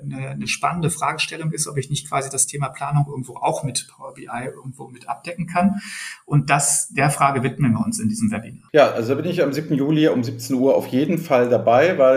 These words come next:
Speaker 2: ich stehe dem, oh mal, kleiner Spoiler, sehr kritisch gegenüber.
Speaker 1: Mhm.
Speaker 2: Insofern will ich das unbedingt mal sehen und lass mich ja immer gerne eines Besseren belehren. Deswegen bin ich mal gespannt, was da so kommt, ähm, und was da so ist. Freue ich mich auf jeden Fall drauf. Sonst war von mir eine kleine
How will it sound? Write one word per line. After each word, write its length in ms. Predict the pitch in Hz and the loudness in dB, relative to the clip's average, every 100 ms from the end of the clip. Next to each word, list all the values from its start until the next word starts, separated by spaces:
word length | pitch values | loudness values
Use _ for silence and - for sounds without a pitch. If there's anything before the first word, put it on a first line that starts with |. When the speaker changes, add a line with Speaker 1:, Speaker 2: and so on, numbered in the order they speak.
| 131 | 4
Speaker 2:
ich 120 | - | -4
stehe 180 | - 143 | -2 0
dem, 320 | 139 139 135 | 0 0 -2
oh 140 | - 117 | -2 2
mal, 160 | 107 | 2
kleiner 280 | 107 123 107 | 2 2 2
Spoiler, 580 | - 143 156 190 - - | 0 4 6 6 2 -2
sehr 280 | 110 127 139 | 0 2 2
kritisch 520 | - 156 160 107 - | -2 -4 -2 -2 0
gegenüber. 680 | 110 117 127 160 247 - - | -2 0 0 2 0 -2 -4
Speaker 1:
Mhm. 380 | 156 117 175 233 | 0 2 2 2
Speaker 2:
Insofern 480 | 110 147 156 147 135 | 2 2 4 4 4
will 80 | 143 | 0
ich 60 | |
das 120 | 120 120 | -4 -4
unbedingt 400 | 147 135 131 127 | 0 0 0 -2
mal 100 | 113 | 0
sehen 280 | 127 165 | 2 2
und 100 | 180 | 2
lass 160 | 120 117 | 0 0
mich 120 | 139 | 0
ja 100 | 139 | 0
immer 180 | 131 127 | 2 2
gerne 240 | 117 117 | 2 2
eines 240 | 120 113 - | 2 0 0
Besseren 560 | 113 107 - 90 85 - _ _ _ | -2 -2 -6 -6 -8 -14 _ _ _
belehren. 420 | 101 98 95 113 | 0 2 2 2
Deswegen 320 | 127 113 127 120 | 0 0 0 2
bin 100 | 123 | 0
ich 60 | |
mal 80 | 131 | 0
gespannt, 580 | 117 113 - 143 170 - - | 0 -2 2 2 2 -4 -2
was 180 | 117 | -2
da 100 | 135 | 0
so 160 | 113 113 | -2 -4
kommt, 440 | - 127 160 165 - | 2 2 2 -4 -2
ähm, 280 | 110 110 113 | 2 2 2
und 100 | 92 | 0
was 160 | 107 - | -2 -2
da 80 | |
so 140 | 101 107 | -2 0
ist. 340 | 131 - - - - _ | -2 -2 -10 -18 -20 _
Freue 320 | - - 139 147 | -18 2 4 4
ich 160 | - | 2
mich 140 | 117 - | -4 -2
auf 140 | - | -2
jeden 200 | 104 95 | -2 -2
Fall 200 | 95 85 | -2 -4
drauf. 340 | - 90 76 | 0 0 0
Sonst 300 | - 147 165 165 | 2 2 4 4
war 120 | 151 | 4
von 140 | 156 | 2
mir 160 | 156 190 | 2 4
eine 140 | 190 | 4
kleine 600 | 185 160 156 156 160 160 | 4 4 6 6 4 2